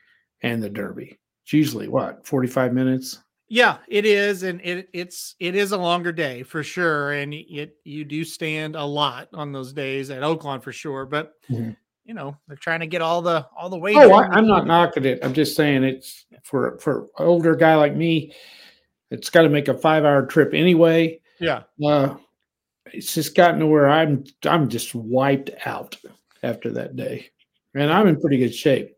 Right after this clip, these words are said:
Speaker 1: so it
Speaker 2: Yeah.
Speaker 1: still bothers me to, uh, I don't care to miss it. Like, I mean, used to, I would not miss it for anything.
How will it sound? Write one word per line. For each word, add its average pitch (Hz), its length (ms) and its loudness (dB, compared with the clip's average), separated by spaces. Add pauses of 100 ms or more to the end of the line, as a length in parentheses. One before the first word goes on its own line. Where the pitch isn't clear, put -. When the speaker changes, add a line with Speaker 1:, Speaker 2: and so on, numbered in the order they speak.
(120)
Speaker 1:
so 120 480 0 (160)
it 151 80 -12
Speaker 2:
Yeah. 156 180 -6
Speaker 1:
still 160 160 8
bothers 120 540 0
me 110 320 -10 (160)
to, 110 320 -10
uh, 113 120 -16 (1300)
I 165 120 4
don't 208 260 6
care 175 180 6
to 139 100 4
miss 123 340 0
it. 135 120 -4
Like, 127 320 -8
I 156 120 0
mean, 151 200 0
used 170 240 2
to, 127 120 2
I 139 100 2
would 113 180 -2
not 120 400 -6
miss 120 280 -8
it - 140 -6
for 107 180 -16
anything. 117 540 -12